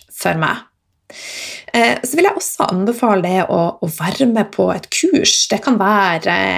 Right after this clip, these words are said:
et online-kurs, men også det å melde deg på et kurs i nærområdet, i et, og kanskje melde deg inn i et turlag, eller gjøre et eller annet som interesserer deg, og møte likesinnede mennesker. For at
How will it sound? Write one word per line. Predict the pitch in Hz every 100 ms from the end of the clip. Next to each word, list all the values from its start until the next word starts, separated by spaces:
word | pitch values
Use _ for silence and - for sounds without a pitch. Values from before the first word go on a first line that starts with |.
| 180
et | - -
online-kurs, | 175 247 349 359 302 196 -
men | 185 -
også | 226 - 277
det | 185 190 -
å | 175 180 - - -
melde | 202 208
deg | 220
på | 185
et | -
kurs | - 247 233 -
i | -
nærområdet, | 170 170 190 220 226 220 208 202 - 220 - - - - 233
i |
et, | 226 - 220
og | 196 220 - _ -
kanskje | - 370 349
melde | 339
deg | 294
inn | 294 294
i | 220
et | -
turlag, | - 247 247 - - 240 180 190
eller | 190 196
gjøre | 208 277 202 -
et | 247 - -
eller | 208
annet | 220 220 220
som | - -
interesserer | 165 - 170 - 320 320 180 190
deg, | 202 202 - - - -
og | 202 202 - _ _ _ _ _ _ _ 214
møte | 226 285 277 160 - - -
likesinnede | 196 202 247 247 - 285 320 240 175
mennesker. | 170 226 285 - - - 247 - - -
For | 277
at | 269